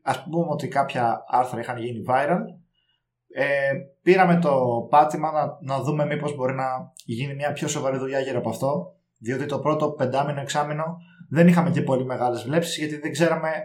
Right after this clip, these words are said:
ακριβώς πού θα πάει. Ήταν κάτι πολύ δοκιμαστικό. Μετά από εκεί και πέρα όμως, το καλοκαίρι του δεκαοκτώ, βάλαμε κάτω τα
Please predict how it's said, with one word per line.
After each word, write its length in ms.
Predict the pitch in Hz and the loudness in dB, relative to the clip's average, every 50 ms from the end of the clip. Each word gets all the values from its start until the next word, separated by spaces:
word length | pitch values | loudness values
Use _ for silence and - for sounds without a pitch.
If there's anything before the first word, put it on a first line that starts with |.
| - - | -10 -6
ακριβώς 500 | _ - 170 - 170 135 135 147 147 - | _ -4 -2 -2 -2 -2 0 -2 -2 -2
πού 100 | - 156 | -6 -6
θα 140 | - 156 143 | -4 -4 0
πάει. 280 | - 151 135 113 101 113 | 4 4 4 4 2 0
Ήταν 220 | 117 131 135 135 | -4 -4 -4 -2
κάτι 220 | 135 147 147 143 - | 0 0 0 0 -2
πολύ 220 | - 143 143 143 | -4 -4 -4 -4
δοκιμαστικό. 840 | 143 - - 135 139 139 139 135 120 - 135 120 90 85 - - _ _ _ _ _ _ _ _ _ _ _ _ _ _ _ _ _ | -6 -8 -8 -4 -4 -4 -4 -4 -2 0 0 0 0 -2 -8 -14 _ _ _ _ _ _ _ _ _ _ _ _ _ _ _ _ _
Μετά 400 | - 127 131 135 135 156 185 190 | -8 -4 -4 -2 4 6 6 6
από 140 | - - 131 | 6 4 0
εκεί 220 | 120 135 139 131 | -2 -2 -6 -6
και 100 | - 120 | -4 -4
πέρα 280 | - 147 139 127 120 123 | -2 0 0 2 2 2
όμως, 340 | 127 - 170 175 - - | 2 2 0 0 -2 -4
το 160 | - 135 127 127 | -4 -2 -2 0
καλοκαίρι 460 | - 131 131 127 127 135 147 147 147 | 0 0 -2 0 -2 0 0 0 0
του 100 | 143 139 | 0 -2
δεκαοκτώ, 800 | 147 135 127 120 113 113 - - 160 170 175 175 - - - - _ _ _ _ - 123 117 | -4 -2 -2 -2 -2 -2 -4 0 2 2 2 2 -2 -6 -14 -20 _ _ _ _ -20 -8 0
βάλαμε 340 | 143 160 156 156 147 147 - | 0 2 2 2 0 -2 -2
κάτω 260 | - 143 143 131 135 | 0 2 2 2 2
τα 440 | 131 127 120 117 107 107 104 - | 0 2 2 2 2 0 -2 -4